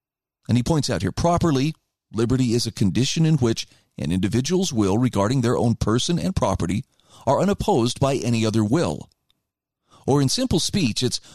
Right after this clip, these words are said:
where we can do whatever we want so long as we don't hurt anyone else. Still, he says, "I like the phrase in the Constitution, so I'd like to substitute a fresh term, panarchy." So the improved phrase would, uh, run like this:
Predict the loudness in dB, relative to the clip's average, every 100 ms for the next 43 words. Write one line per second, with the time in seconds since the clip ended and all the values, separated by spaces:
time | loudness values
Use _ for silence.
0 | -10 -2 2 2 2 0 2 2 2 2
1 | 0 0 0 2 2 2 0 -2 -2 0
2 | 2 2 0 -2 -2 -2 0 0 -2 -4
3 | -2 -2 -4 -14 _ _ -2 2 4 4
4 | 2 0 -2 -6 -8 _ _ _ _ _
5 | _ _ _ -8 -4 -4 -4 -4 -4 -4
6 | -4 -2 -2 -4 -2 0 2 0 0 0
7 | -2 -4 -2 -2 -2 -2 -2 -6 -18 -6
8 | -2 -2 -2 -2 -2 -4 -4 -2 0 0
9 | -2 -6 -16 -4 -2 -2 -4 -2 0 0
10 | -2 _ _ _ _ -4 0 2 0 0
11 | -6 -10 _ _ _ _ _ _ _ _
12 | _ _ _ _ _ _ _ -6 0 2
13 | 2 4 2 2 2 0 0 -4 -4 0
14 | 0 0 0 0 0 0 0 0 2 2
15 | 2 0 -2 -2 -2 -6